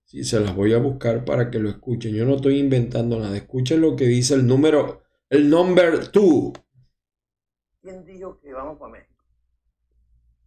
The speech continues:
Speaker 2: ¿Quién dijo eso? ¿De dónde sacan eso?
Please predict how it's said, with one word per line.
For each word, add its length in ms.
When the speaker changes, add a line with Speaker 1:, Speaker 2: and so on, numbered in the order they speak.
Speaker 2:
¿Quién 220
dijo 280
eso? 220
¿De 100
dónde 200
sacan 440
eso? 260